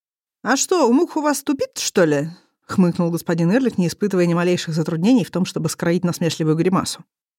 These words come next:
Я еще ни разу не замечал за ним расфокусированный взгляд, как часто бывает у господина Умукха. Я замялся. О господине Умукхе мне хотелось поговорить в другом ключе, но увиливать я не рискнул.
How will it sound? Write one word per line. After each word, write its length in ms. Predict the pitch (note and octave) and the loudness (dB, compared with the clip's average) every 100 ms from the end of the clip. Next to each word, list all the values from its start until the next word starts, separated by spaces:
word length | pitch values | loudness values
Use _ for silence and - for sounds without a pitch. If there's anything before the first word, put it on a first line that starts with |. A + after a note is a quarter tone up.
| _ _ | _ _
Я 80 | - | -2
еще 200 | D3 - | -2 0
ни 80 | G3 | 0
разу 300 | F#3 D#3+ C#3+ | 0 0 -2
не 60 | C#3 | 0
замечал 400 | C#3+ C#3 G#3+ G#3+ | 0 0 0 0
за 100 | D#3 | 2
ним 180 | F#3 | 2
расфокусированный 680 | F3 - E3 F3 G3 F#3 F#3+ | 0 -4 -8 -4 0 2 2
взгляд, 400 | G3+ F#3+ D3+ - | 2 0 -2 -6
как 200 | - D3+ | -10 -8
часто 280 | - D#3 - | -4 -4 -2
бывает 340 | D#3 D3 C#3 C#3+ | 0 0 0 -2
у 60 | |
господина 420 | D3+ - D3+ D3 | -6 -4 0 2
Умукха. 440 | C#3+ D3+ - - - _ _ _ _ _ _ _ _ _ A2+ | 4 2 -2 -14 -16 _ _ _ _ _ _ _ _ _ -6
Я 140 | D#3+ | -2
замялся. 480 | G#3+ C4 D3 A#2+ - - _ - | 2 4 2 -4 -10 -20 _ -8
О 80 | C#3+ | -6
господине 500 | C#3+ - D#3+ C4+ C4+ | -6 -6 0 2 4
Умукхе 380 | A3+ D#4+ - | 2 0 0
мне 180 | A#3 A3+ | 0 0
хотелось 400 | A#3+ A#3+ B3 B3 | -2 0 2 0
поговорить 420 | - G3 G#3+ A3+ | 0 -2 -2 -4
в 40 | E3 | -2
другом 320 | F#3+ D4 C#4+ | 0 2 2
ключе, 400 | - D3+ - D#3 | 0 -6 -8 -6
но 180 | D3+ G3+ | -4 0
увиливать 580 | B3+ G#3 A#3 A#3+ A3+ G#3+ | 0 2 2 2 0 0
я 100 | G3+ | 2
не 100 | G#3 | 2
рискнул. 400 | A3 - - | 0 -2 -4